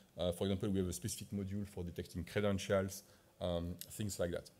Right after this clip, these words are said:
So you can submit informations in the system through web interface. So if you have, like, for example, a list of onion addresses, you just paste it there.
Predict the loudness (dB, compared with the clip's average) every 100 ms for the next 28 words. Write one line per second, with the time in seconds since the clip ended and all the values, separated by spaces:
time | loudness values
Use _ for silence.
0 | -20 -20 -20 -12 2 4 4 -4 -20 -4
1 | 0 4 4 4 2 4 2 0 -2 0
2 | 0 0 0 -2 -4 -6 0 0 0 -4
3 | -4 0 0 -2 -6 -16 -20 _ -18 -4
4 | -2 2 2 2 0 0 -2 -2 -2 -4
5 | -16 -20 -6 -2 -2 2 2 4 2 0
6 | -2 0 0 0 0 -2 -4 -2 0 0
7 | 0 -2 -2 -4 -6 -12 -20 -20 -20 -20
8 | -6 0 0 0 2 2 2 2 6 6
9 | 4